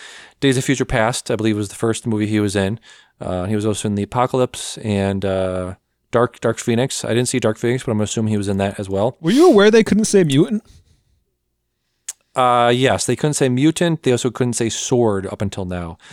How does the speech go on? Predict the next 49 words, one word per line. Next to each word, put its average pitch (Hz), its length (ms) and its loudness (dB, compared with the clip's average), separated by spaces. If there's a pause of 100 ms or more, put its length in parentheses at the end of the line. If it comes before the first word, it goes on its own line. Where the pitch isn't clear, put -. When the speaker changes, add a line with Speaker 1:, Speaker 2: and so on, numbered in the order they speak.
(160)
Speaker 2:
Okay. 98 140 -12
Speaker 1:
Sword 123 280 2
was 113 140 0
also 113 720 0
a, 101 300 0
uh, 92 260 -2
property 101 720 -4
of 107 120 -4
Fox. - 580 -4
Speaker 2:
That's - 60 -16
Speaker 1:
The - 140 -10
Fox, 123 160 0
Speaker 2:
crazy. 98 140 -8 (480)
Speaker 1:
uh, 87 40 -10
deal. 98 400 -8 (120)
Yep. 131 240 -4 (920)
Uh, 135 440 6
so - 160 2
yeah, 214 260 4 (220)
uh, 131 240 4
let 147 180 -4 (100)
me 190 100 2
start 190 200 2
out, 156 220 2
uh, 135 320 4
with 113 140 -2
this 120 180 0
by 120 140 -2
saying 113 340 0
that, 104 220 2
uh, 101 220 0
th-, 95 180 -12
you 104 80 -16
know, 113 160 -2
her, 127 340 0
her 123 260 0
whole 127 220 4
emotional 117 460 -2
arc, 110 340 0 (420)
I - 60 -6
think, 110 300 -4
uh, 98 360 -2
you 107 120 -10
can 113 100 -2
understand 107 380 -2
it 110 60 -4
more. 110 320 0
She - 240 -4
has, 110 440 0